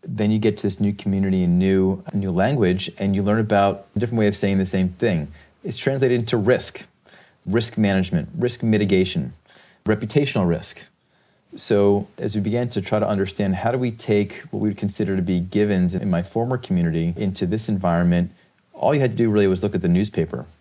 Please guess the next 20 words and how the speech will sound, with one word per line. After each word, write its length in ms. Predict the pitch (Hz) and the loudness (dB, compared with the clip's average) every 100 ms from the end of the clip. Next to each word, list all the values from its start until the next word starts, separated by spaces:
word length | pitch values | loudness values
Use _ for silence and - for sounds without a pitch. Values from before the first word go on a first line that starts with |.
| _ - | _ -6
Every 320 | 117 113 104 | -4 0 2
week 280 | 95 104 107 | 4 2 2
there 120 | 95 | 0
was 140 | 92 | 2
a 40 | 90 | 2
new 220 | 90 95 | 4 2
example 480 | 90 92 98 104 95 | 2 0 0 0 -2
of 100 | 85 | -2
how 180 | 92 85 | -2 2
mismanaging 1120 | 87 98 101 98 92 95 95 90 87 85 85 - _ _ - | 2 2 0 0 2 0 0 0 2 2 -2 -8 _ _ -4
environmental, 720 | 92 87 87 92 92 90 87 | 0 2 2 4 2 0 -4
social, 400 | - 95 92 87 | -2 -4 -2 -4
or 40 | |
governance 440 | 90 90 90 82 85 | -4 -2 -2 -2 -2
topics 720 | 104 110 95 87 - - - _ _ _ _ - | -2 -2 0 -4 -4 -10 -12 _ _ _ _ -6
destroyed 840 | 92 - - 101 98 104 104 110 - _ _ _ _ | -4 -4 -2 2 4 2 2 -4 -8 _ _ _ _
shareholder 540 | - - 101 101 101 98 | -8 0 2 2 2 2
value 380 | 95 95 104 101 | 4 4 4 2
in 200 | 98 104 | 0 -2
companies. 600 | 110 110 90 - - | -2 -2 -4 -6 -12